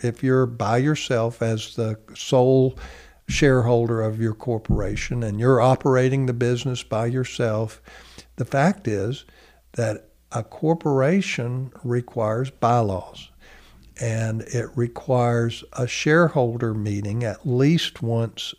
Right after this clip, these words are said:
a year. And it, the shareholders meeting has to elect a board of directors, and the board of directors have to meet at least one,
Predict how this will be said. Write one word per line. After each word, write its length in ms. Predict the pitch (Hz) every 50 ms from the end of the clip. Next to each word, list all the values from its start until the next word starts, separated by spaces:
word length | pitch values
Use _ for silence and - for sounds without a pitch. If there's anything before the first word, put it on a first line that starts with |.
| - -
a 80 | 117
year. 540 | 110 110 107 101 92 90 92 95 113 143 - - - - - - - - - _ _ -
And 160 | - 120 117 117
it, 160 | 117 - - - - - - -
the 240 | 117 110 110 110
shareholders 800 | - - - 147 156 165 151 151 160 147 139 131 127 120 113 -
meeting 400 | 127 120 120 123 120 120 123 123
has 380 | 113 110 120 113 117 120 - -
to 220 | - - 127 113
elect 600 | 113 117 117 120 123 131 127 113 - - - - - -
a 100 | - 113
board 320 | 104 104 113 117 131 131
of 160 | 127 113 101 120
directors, 920 | - 120 107 113 123 117 113 - - - - 82 90 117 147 - - - - - - - - - - _ - -
and 520 | 123 120 117 113 117 117 113 117 113 110 107 - -
the 180 | 127 104 104
board 380 | 98 - - 120 127 135 139 135
of 100 | 139 131
directors 640 | 131 135 147 160 175 175 180 - 135 120 110 -
have 240 | - 117 104 107 -
to 80 | - -
meet 280 | 110 107 104 107 107
at 160 | 101 95 - -
least 380 | 123 117 117 110 - - -
one, 400 | 107 107 101 98 101 101 104 123